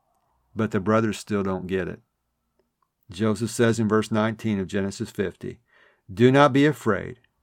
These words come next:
for am I in the place of God? But as for you, you meant evil against me, but God meant it for good in order to bring it about as it is this day,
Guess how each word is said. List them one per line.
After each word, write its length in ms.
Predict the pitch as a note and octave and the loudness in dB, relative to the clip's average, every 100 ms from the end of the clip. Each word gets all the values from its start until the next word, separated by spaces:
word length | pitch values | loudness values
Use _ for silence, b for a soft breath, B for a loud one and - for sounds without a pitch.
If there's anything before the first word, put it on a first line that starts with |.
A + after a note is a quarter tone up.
| _ _ _ | _ _ _
for 220 | - A#2 | 2 4
am 160 | G#2+ G#2 | 4 6
I 180 | G#2+ C3+ | 6 4
in 100 | B2 | 2
the 60 | |
place 360 | A#2 A#2+ A#2 A#2 | 0 2 2 0
of 140 | F#2 | -4
God? 420 | G#2+ G#2+ A#2+ A#2+ - _ _ _ _ _ _ _ _ _ | 0 2 2 -2 -10 _ _ _ _ _ _ _ _ _
But 160 | A2+ A2+ | 2 6
as 240 | B2+ C#3+ | 6 4
for 180 | - E3+ | 2 0
you, 440 | D#3+ C3+ A#2 G2+ G2 | 2 4 4 2 -2
you 200 | G#2+ E3 | 0 2
meant 280 | F3+ D#3 G#2+ | 4 2 2
evil 380 | B2+ C3 C3 B2 | 0 2 4 4
against 400 | A2 C3 A#2+ G2+ | 4 0 -2 -8
me, 280 | F2+ G#2 - _ _ _ _ _ _ - | -8 -10 -20 _ _ _ _ _ _ -6
but 180 | G#2 F#2+ | -4 0
God 340 | G#2+ A#2+ C#3+ | 4 6 4
meant 260 | A#2+ A#2+ B2 | 4 2 2
it 100 | - | 0
for 140 | A#2+ | -2
good 300 | G#2 G#2+ G2+ | 2 2 2
in 140 | G2+ G2 | 0 0
order 260 | G#2 A#2 | 2 2
to 140 | A#2 A2+ | 0 -2
bring 220 | A2 A#2 | 0 0
it 140 | B2+ | 0
about 360 | B2+ G#2 G#2 G2+ | 0 2 2 2
as 260 | A2 A2 G#2+ | -2 -2 0
it 120 | A#2+ | 0
is 280 | G#2 G#2 G2 | 2 -2 -2
this 240 | G#2 G2 | -4 -4
day, 420 | - G2 F2+ F2 | -6 -6 -6 -12